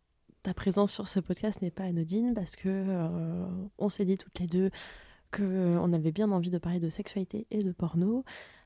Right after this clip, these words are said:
Euh, en quelques mots, je resitue un peu, euh, ce que je fais avec ce format, euh, Les Confessions. En fait, euh, j'invite à chaque fois un invité ou une invitée à se confesser, confesser une anecdote, euh, sexuelle,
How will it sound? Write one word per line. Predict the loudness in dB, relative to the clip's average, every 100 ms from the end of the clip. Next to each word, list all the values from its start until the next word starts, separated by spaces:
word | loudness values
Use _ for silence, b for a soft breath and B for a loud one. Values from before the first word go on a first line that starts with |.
| -2
Euh, | 2
en | 4 2
quelques | 2 0 2
mots, | 4 4 4 2
je | 0
resitue | -2 -2 -6 -4 -2
un | -2
peu, | 0
euh, | 0 0
ce | -2
que | -2
je | -4
fais | -2 -2
avec | -2 -2
ce | -6
format, | -4 0 2 2 2 0
euh, |
Les | 0
Confessions. | -2 -4 -4 -2 2 2 0 B B B B -4
En | 0
fait, | 2 2
euh, | 2 4 2
j'invite | 0 -2 -6 -4
à | -4
chaque | -2 -4
fois | -2 -2 0
un | 2 4
invité | 2 0 0 0 0
ou | 2
une | 4 4
invitée | 2 0 0 0 B B B B B 0
à | 0 0
se | -4 -2
confesser, | -2 -2 -2 -2 0 2
confesser | 2 0 0 -2 -2
une | 2 4
anecdote, | 2 0 -2 -2 -2
euh, | -2 -2
sexuelle, | -4 -6 -4 -2 2 4 4 4 2